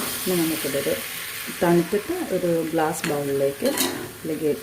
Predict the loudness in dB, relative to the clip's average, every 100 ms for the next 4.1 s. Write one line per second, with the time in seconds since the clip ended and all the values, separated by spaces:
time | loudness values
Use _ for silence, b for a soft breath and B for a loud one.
0 | -12 -16 -14 -2 0 0 -2 -2 2 2
1 | 4 2 2 -2 2 2 2 -16 -18 -18
2 | -18 -18 -18 -20 -20 -20 -20 -20 -20 -20
3 | -18 -2 4 6 6 4 2 0 0 2